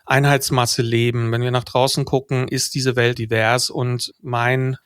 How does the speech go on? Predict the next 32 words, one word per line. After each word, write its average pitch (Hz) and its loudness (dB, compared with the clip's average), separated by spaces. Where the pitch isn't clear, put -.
erster 131 2
Ansatz 143 0
für - -2
diesen 127 -4
Post, - 2
dem 131 -2
auch 120 -2
ein 117 -4
Panel 165 4
auf 123 -2
dem 127 -6
Forum 120 -4
Wissenschaftskommunikation 127 -4
vorausging, 117 -2
zwanzig 110 -8
dreiundzwanzig, 117 -6
wo 117 -4
wir 117 -6
uns 117 -12
mit 120 -10
dem 117 -10
Thema 120 -10
beschäftigt 117 -10
haben, 120 -6
war 127 4
eigentlich 147 2
die 139 4
Erkenntnis, 139 2
dass - 0
wir 135 4
eine 139 2
viel, 170 0